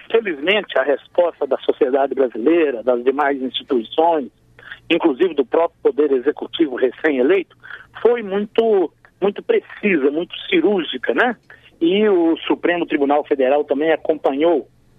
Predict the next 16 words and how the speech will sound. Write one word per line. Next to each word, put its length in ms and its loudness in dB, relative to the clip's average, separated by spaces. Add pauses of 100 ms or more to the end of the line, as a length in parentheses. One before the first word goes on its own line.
(140)
essa, 380 0 (100)
é, 480 0 (100)
é, 200 0
essa 180 -2
resposta, 640 -2 (480)
e 320 2 (1120)
todos 320 2
esses 300 -2
processos 640 0
estão 200 0 (120)
sendo 260 0
agora 260 2
devidamente, 960 -2 (400)
é, 460 0 (100)
indiciados 840 -2
judicialmente, 1000 -2